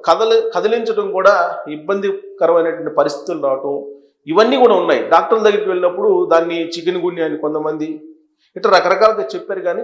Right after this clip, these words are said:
కానీ ఆ వైరస్ ఎగ్జాక్ట్గా ఏంటి అనేది చెప్పట్లేదు. కొంతమందికి తీవ్రంగా ఈ వ్యాధి సోకటంతో అసలు దాదాపుగా ఒక సంవత్సరం నుంచి మంచాన ఉన్నటువంటి వాళ్ళు కూడా ఉన్నారు. అంటే కాళ్ళు, చేతులు పనిచేయట్లేదు,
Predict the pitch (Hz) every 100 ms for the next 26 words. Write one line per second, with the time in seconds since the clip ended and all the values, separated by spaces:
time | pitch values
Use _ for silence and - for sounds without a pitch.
0 | - 185 202 160 160 202 220 202 156 156
1 | 202 196 165 170 165 160 160 160 - 135
2 | 147 - 98 - _ _ _ - _ 165
3 | 190 226 247 220 - 202 214 208 202 180
4 | 156 - - - - 156 156 170 - 170
5 | 165 160 156 147 - 208 - - - _
6 | - 165 160 - - _ 143 156 190 208
7 | - 214 190 - 170 180 175 175 180 196
8 | 147 151 - 214 208 196 151 - - 156
9 | 175 170 165 - 147 143 123 202 147 120
10 | 107 - _ _ _ _ _ _ _ -
11 | - 190 185 208 226 214 202 202 185 160
12 | - 233 202 196 - 123 104